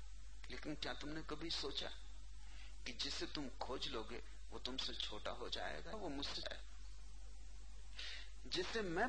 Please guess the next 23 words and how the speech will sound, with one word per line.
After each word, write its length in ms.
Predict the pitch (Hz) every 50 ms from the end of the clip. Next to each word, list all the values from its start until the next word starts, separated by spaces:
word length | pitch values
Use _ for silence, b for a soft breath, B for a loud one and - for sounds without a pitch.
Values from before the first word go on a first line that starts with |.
| - -
पालूंगा 400 | 139 120 123 131 143 160 180 202
वो 140 | 214 220 220
मुझसे 320 | 220 220 226 - - - 220
छोटा 340 | - - - 208 208 - 247
हो 160 | 247 - 131 -
जाएगा, 460 | - - 73 - - - - - - - - - - - - - - - - - - - - - - - - - - - - - - - - - - - - - - - B B B B B B
जो 160 | - - 175 190
मेरी 220 | 202 226 240 254 240
मुट्ठी 340 | 226 233 226 - - 240
में 140 | 277 269 262 208
आ 160 | 165 139 131
जाएगा 500 | 127 139 131 131 139 151 180 196 220 226 214 - - - -
वो 140 | - 170 190
मुझसे 300 | 202 208 202 - - 220
छोटा 320 | 202 - - 196 196 - -
हो 160 | - - -
जाएगा। 340 | - - - - - - - - - - - - - - - - - - - - - - - - - - - B B B B B B B - -
परमात्मा 480 | 139 135 143 156 160 165 - - 190 190
को 140 | 180 175 160
तुम 200 | - - 185 185 160 -
कैसे 280 | 143 135 147 - - 220
पा 160 | - - - 147
सकोगे? 460 | - 143 - - 123 123 - - -